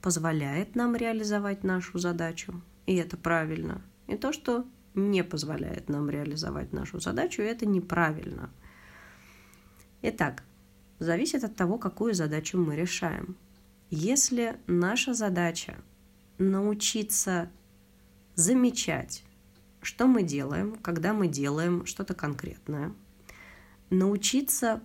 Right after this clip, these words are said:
понимать, где мы переступаем собственные границы и заставляем себя дотянуться,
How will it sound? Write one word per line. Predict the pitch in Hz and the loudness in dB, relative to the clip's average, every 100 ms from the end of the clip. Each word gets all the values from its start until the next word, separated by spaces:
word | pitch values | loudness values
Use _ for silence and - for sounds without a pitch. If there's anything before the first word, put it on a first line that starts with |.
| - | 0
понимать, | 214 214 214 165 135 131 - - - | 2 4 4 2 0 -6 -12 -18 -8
где | 156 165 143 190 247 | 0 2 4 4 4
мы | 208 180 202 226 - - - - - - - | 4 4 2 -2 -10 -20 -20 -20 -20 -20 -6
переступаем | - 185 190 - - 277 220 | -2 0 0 -2 2 2 4
собственные | 190 233 233 - 185 180 175 | 2 -2 -4 0 2 4 2
границы | 156 175 185 233 240 - | 2 2 4 2 0 0
и | 165 - 202 | 0 0 2
заставляем | 175 196 - 202 185 196 208 185 151 | 4 2 2 2 0 0 2 0 0
себя | 139 - 160 143 139 131 - - | 2 2 0 -2 -4 -6 -12 -10
дотянуться, | 175 196 339 - 208 175 160 160 - - 160 | -2 0 0 0 2 2 0 -2 -2 -2 -6